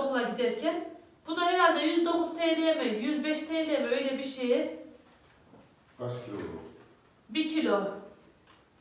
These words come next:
Speaker 1: Tam yağlı taze tost peyniri diyor Ahir'in.
Speaker 2: Yüz beş nokta elli.
Speaker 1: Yüz beş T L'de bu arkadaşlar bir kilosu. Bunu kendime aldım. Master'ın, e, fıstık ezmesi.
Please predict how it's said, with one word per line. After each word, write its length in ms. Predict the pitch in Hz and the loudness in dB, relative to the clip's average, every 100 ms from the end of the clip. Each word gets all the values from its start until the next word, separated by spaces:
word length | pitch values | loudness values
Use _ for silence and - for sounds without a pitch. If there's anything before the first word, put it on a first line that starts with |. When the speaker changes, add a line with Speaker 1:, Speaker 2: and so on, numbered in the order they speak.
| _ _ _ - | _ _ _ 2
Speaker 1:
Tam 260 | 311 311 | 4 6
yağlı 480 | 285 254 254 415 403 | 6 8 8 6 4
taze 360 | 330 302 330 330 | 6 6 4 0
tost 280 | 339 339 | 0 0
peyniri 480 | 294 247 226 208 196 | 2 2 2 -2 -2
diyor 200 | 202 202 | -2 0
Ahir'in. 760 | 226 254 247 247 208 - - - 113 | 4 6 6 2 0 -2 -6 -14 -14
Speaker 2:
Yüz 320 | 110 101 120 | -10 -6 -6
beş 200 | 120 120 | -6 -6
nokta 320 | 107 104 113 | -6 -6 -6
elli. 180 | 110 101 - - - | -4 -4 -6 -10 -4
Speaker 1:
Yüz 200 | 311 330 | 0 2
beş 160 | 370 370 | 2 0
T 300 | 370 359 330 | 0 2 2
L'de 300 | 330 381 370 | 2 2 6
bu 80 | |
arkadaşlar 600 | 311 277 254 247 262 233 | 8 8 6 2 0 0
bir 120 | 302 - | -2 -2
kilosu. 500 | 254 240 - 311 392 - - - - - - _ - _ _ _ - - - - - - - - - - | 2 4 4 2 0 0 -4 -12 -18 -20 -20 _ -20 _ _ _ -20 -18 -12 -10 -8 -8 -8 -10 -18 -8
Bunu 240 | 370 415 415 | 0 2 4
kendime 320 | 415 415 403 | 4 6 10
aldım. 420 | 339 285 277 339 - - - - - _ _ | 10 10 6 0 -4 -12 -20 -20 -20 _ _
Master'ın, 720 | - 359 392 370 381 381 403 254 | 10 10 10 6 4 4 4 2
e, 200 | 254 254 | 0 0
fıstık 340 | 349 - - | -2 -4 2
ezmesi. 640 | 320 254 254 233 - 339 | 2 4 2 2 2 0